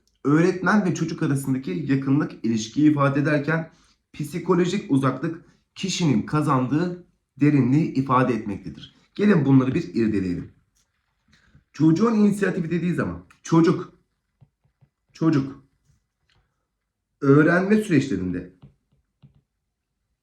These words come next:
aktif, etkin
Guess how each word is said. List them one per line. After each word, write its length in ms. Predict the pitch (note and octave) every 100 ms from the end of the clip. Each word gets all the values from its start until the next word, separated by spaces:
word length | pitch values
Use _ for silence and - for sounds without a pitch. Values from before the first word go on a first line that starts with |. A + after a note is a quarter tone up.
| _ _ _ _ _ _ _ _ _ _ _ _ _ _ _ _ _ _ _ _ _ _ _ _ _ _ _ -
aktif, 800 | C3+ C3+ - - F3 - - _ _ _ _ _ _ _ _ _ _ _ _ _ _ _ -
etkin 760 | D3+ D3+ - - E3 E3 D#3+